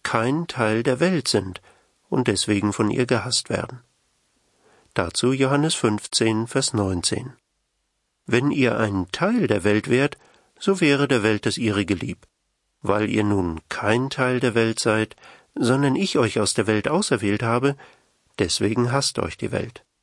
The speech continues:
Falls du dich jemals von deiner Familie oder Umgebung zurückgewiesen fühlst,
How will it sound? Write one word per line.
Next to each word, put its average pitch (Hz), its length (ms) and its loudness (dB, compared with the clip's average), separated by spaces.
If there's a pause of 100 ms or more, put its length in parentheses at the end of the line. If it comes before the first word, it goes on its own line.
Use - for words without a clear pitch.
(1160)
Falls - 420 0
du 196 180 -2
dich - 320 -8
jemals 123 480 4
von 107 220 0
deiner 104 240 2
Familie 123 840 2
oder 95 460 -2
Umgebung 110 600 2
zurückgewiesen 101 840 2
fühlst, 135 460 0